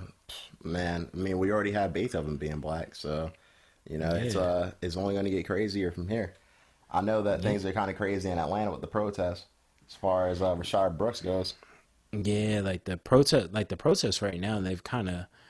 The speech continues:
Speaker 2: they got crazy. They've got, well, not crazy, but the,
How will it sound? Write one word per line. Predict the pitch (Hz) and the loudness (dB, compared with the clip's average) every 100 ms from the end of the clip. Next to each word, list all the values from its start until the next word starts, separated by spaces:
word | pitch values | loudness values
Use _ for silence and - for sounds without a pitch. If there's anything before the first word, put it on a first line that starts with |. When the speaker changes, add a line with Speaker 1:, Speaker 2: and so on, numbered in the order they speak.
| - - | -20 -6
Speaker 2:
they | 104 | 0
got | 110 120 - | 2 2 0
crazy. | - 101 104 110 90 90 90 | -6 0 2 2 0 -4 -4
They've | 101 110 | 0 2
got, | 107 117 131 | 2 2 6
well, | 147 | 8
not | 151 165 98 | 8 6 4
crazy, | - 123 127 120 104 98 | 0 4 6 6 2 -2
but | 95 92 101 98 95 - _ _ _ - | -2 0 2 2 0 -8 _ _ _ -8
the, | 110 110 110 | 2 4 4